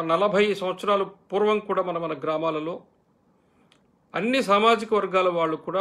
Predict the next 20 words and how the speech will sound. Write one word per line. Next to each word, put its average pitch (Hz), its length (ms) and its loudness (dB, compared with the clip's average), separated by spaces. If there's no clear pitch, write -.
వరుస 196 280 0
పెట్టి 214 280 -2
పిలుచుకునేటువంటి 170 800 -10
వాళ్ళు, 151 220 -4
అన్న, 156 160 -6
అక్క, - 180 -8
వదిన, 151 180 -6
బావ, 147 180 -2
మామ, 151 180 -6
అమ్మ, 156 220 0
బాబాయ్, 170 380 4
కాక, 170 220 0
ఇట్లా 185 200 -4
అని 165 140 -6
చెప్పి 160 280 -8
కులాలతో 254 420 4
సంబంధం 202 480 -2
లేకుండా 175 400 -4
అందరూ 165 180 -4
కలిసిమెలిసి 214 560 -4